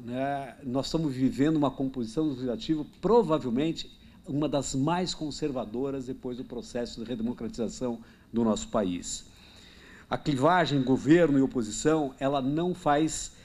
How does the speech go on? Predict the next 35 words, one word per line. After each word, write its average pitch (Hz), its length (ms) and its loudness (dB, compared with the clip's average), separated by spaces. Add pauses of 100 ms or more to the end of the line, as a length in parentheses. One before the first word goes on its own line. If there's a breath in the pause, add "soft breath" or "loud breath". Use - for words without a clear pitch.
(140 soft breath)
mais 151 240 4
sentido 156 920 -2 (340 soft breath)
se - 200 2
pensarmos 170 1080 2 (420 loud breath)
na 151 140 6
organização 165 800 6
do 143 180 -2
Legislativo 135 600 2
Nacional. 113 580 2 (580 soft breath)
Quer - 80 -6
dizer, 113 220 -2 (340)
todos 185 380 4
os 156 160 0
dias 151 260 4
nós 151 160 -2
temos 131 200 0
um 135 80 4
projeto 131 400 2
de 156 80 2
lei 147 400 2 (160 loud breath)
ou 135 60 -2
temos 147 300 2
uma 120 160 0
pec, 156 720 2 (520 loud breath)
eh, 143 720 6
que 165 100 0
diz 147 160 2
respeito 156 720 4
a 135 60 -4
uma 143 180 2
pauta 156 480 2
extremamente 170 680 4
conservadora, 135 840 2
extremamente 156 520 4
obscura, 165 720 6